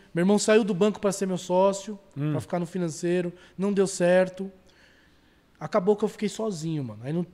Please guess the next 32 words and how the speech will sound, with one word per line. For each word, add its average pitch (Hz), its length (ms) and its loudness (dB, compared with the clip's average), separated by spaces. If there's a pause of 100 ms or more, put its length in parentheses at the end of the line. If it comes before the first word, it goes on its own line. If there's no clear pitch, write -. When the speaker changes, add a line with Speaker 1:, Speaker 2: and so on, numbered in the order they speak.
Speaker 1:
não, 160 320 -8
aí 160 160 -6
não 180 160 0
tinha. 185 420 -2 (300)
Fu-, 196 240 -8
aí 175 120 2
meu 208 100 4
irmão 208 160 2
arrumou 196 640 4 (680)
um 175 140 -2
espaço 202 640 -2 (120)
da 151 100 -8
Zona 190 280 -4
Norte. 185 480 -2 (560)
Eu 165 80 -8
consegui 226 300 -6
trampos, 185 680 0 (140)
mas 180 160 -6
não 220 140 -4
era 247 100 -2
o - 20 -4
suficiente. 208 1000 -6
Speaker 2:
Sim. 165 300 0 (540)
Speaker 1:
Não 170 100 -2
era 220 80 2
o 220 40 -2
suficiente. 190 500 -8
Speaker 2:
Aham. 165 220 -10 (600)
Speaker 1:
É, 175 240 4
a 165 60 2
gente 180 160 -4
sobrevivia. 196 640 0